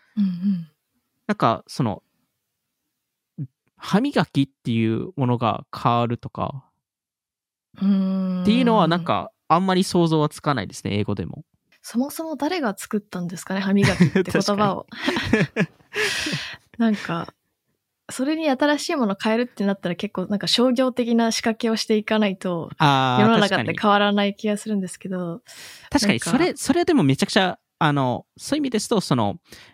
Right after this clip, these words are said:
Speaker 2: なんか何かの概念を変えるっていうところで、その商業的な、あの、形でそれを変えるっていう、なんか事例はいっぱいありますよね。その、例えばその、
Speaker 1: うん。
Speaker 2: え、結婚、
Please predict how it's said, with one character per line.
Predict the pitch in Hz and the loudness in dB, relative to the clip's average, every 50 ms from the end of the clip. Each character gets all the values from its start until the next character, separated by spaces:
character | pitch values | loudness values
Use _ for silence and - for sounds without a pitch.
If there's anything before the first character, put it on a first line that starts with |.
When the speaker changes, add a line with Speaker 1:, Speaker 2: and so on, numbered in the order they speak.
| _ _ | _ _
Speaker 2:
な | - 196 | -2 -2
ん | |
か | - 175 156 | -2 0 2
何 | 175 247 320 311 277 | 2 4 4 4 4
か | - 165 | 2 2
の | 117 107 | 2 2
概 | 101 - 226 277 269 | 2 2 2 4 4
念 | 208 170 139 | 4 4 2
を | 120 - | 2 0
変 | - - 143 170 | 0 0 0 2
え | 190 | 2
る | 185 196 | 2 2
っ | 196 | 0
て | _ _ - 147 | _ _ -4 0
い | 139 135 131 127 | 2 2 2 2
う | 123 | 0
と | - - | -2 -4
こ | - 202 | -2 0
ろ | 202 220 | 0 2
で、 | 208 240 220 | 2 0 0
そ | - - | 0 0
の | 127 | 0
商 | 117 - - 170 175 | 0 2 2 2 2
業 | 170 170 175 175 170 170 170 | 4 2 2 2 2 2 0
的 | - 180 - - 165 | 0 -2 0 2 2
な、 | 160 160 160 160 185 - _ _ _ _ _ _ _ - | 2 2 2 0 -4 -8 _ _ _ _ _ _ _ -4
あ | - 147 | -2 0
の、 | 131 131 131 110 - | 0 0 -2 -4 -8
形 | - - - - 175 - 226 | -10 -6 -2 -2 -2 0 0
で | 240 214 | 0 0
そ | - - | 2 2
れ | 127 120 | 2 0
を | 117 - | 0 0
変 | - 151 123 | 0 2 2
え | 127 | 2
る | 131 | 2
っ | 131 | 0
て | - _ - 110 | -2 _ -4 -2
い | 92 82 87 90 | -2 -2 -2 -2
う、 | - | -2
な | 131 | -2
ん | 123 | 0
か | 120 113 | 0 0
事 | - 131 120 | 2 2 2
例 | 123 123 | 2 2
は | 127 123 | 2 0
い | 113 | 0
っ | - _ | -2 _
ぱ | - 101 | -6 -6
い | 104 | -6
あ | |
り | 104 - | -6 -8
ま | 120 120 | -10 -10
す | - - | -10 -10
よ | - | -10
ね。 | - - 147 | -8 -8 -8
そ | - - | -6 -6
の、 | 95 98 92 - - - | -6 -6 -6 -8 -6 0
例 | - 139 | 2 4
え | |
ば | 220 214 | 4 4
そ | 208 208 | 4 2
の、 | 202 196 | 2 0
Speaker 1:
う | |
ん。 | 190 185 185 180 175 170 170 175 180 - | 0 -2 -4 -4 -4 -4 -6 -8 -8 -6
Speaker 2:
え、 | - 127 117 | -4 -4 -2
結 | - - 147 - _ | 0 0 0 0 _
婚、 | - 202 220 214 208 202 196 | -2 0 2 2 0 0 -4